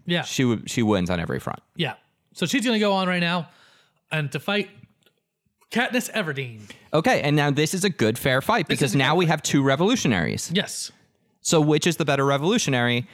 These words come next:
Speaker 2: Now here, you're allowed to feel better about Katniss getting sweeped because Sabine is revolutionary,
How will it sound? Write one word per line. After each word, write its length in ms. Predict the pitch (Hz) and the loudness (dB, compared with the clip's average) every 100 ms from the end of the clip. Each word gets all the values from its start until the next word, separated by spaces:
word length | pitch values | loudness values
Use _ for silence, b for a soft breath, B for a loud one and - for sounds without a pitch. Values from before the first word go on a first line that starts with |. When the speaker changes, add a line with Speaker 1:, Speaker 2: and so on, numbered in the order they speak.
| B _ | B _
Speaker 2:
Now 380 | 131 165 220 240 | 2 2 4 2
here, 440 | 202 165 139 135 - - _ | 2 2 2 0 -6 -20 _
you're 240 | 123 131 131 | 0 2 4
allowed 260 | 123 117 | 2 2
to 60 | 127 | 0
feel 200 | - 120 | 0 0
better 260 | 98 90 92 | 2 2 2
about 220 | 95 95 | 2 0
Katniss 460 | 101 82 87 85 - | -2 -2 -2 -4 -4
getting 240 | 87 85 | -4 -2
sweeped 400 | - 85 - - | -2 -4 -6 -6
because 460 | 110 107 120 107 - B B B | -4 0 0 0 -2 B B B
Sabine 640 | - 156 170 254 214 214 | -2 0 0 0 2 0
is 200 | 160 151 | 0 0
revolutionary, 800 | 160 156 151 147 147 135 139 | 0 2 2 2 0 2 0